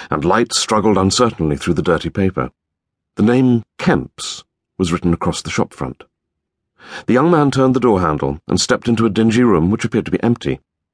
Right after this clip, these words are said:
At the far end there was a counter and a cooking stove. He advanced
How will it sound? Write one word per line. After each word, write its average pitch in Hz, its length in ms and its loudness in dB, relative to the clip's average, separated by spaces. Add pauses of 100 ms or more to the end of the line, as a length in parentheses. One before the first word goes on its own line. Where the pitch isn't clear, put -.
(340)
At 87 80 -4
the 85 60 -8
far 92 280 2
end 82 280 0
there 85 120 2
was 82 180 2
a 104 60 -2
counter 85 560 -2
and 92 140 -2
a 113 40 0
cooking - 360 -4
stove. 65 440 -8 (880)
He 78 120 -6
advanced 67 580 -6